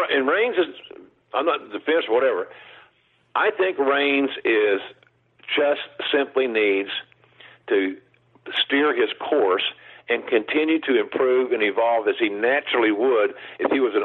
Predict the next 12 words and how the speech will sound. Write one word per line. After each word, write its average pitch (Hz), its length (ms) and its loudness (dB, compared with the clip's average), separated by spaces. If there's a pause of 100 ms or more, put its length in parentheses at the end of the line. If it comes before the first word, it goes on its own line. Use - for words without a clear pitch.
(100)
uh, 104 340 0
a 101 140 2
growing 131 460 0
heel 131 440 0
or 107 120 2
a 98 60 -2
growing 120 420 0
baby 104 300 0
face, 87 320 -2 (720)
s-, - 100 -8
quite 117 280 0
frankly. 101 440 0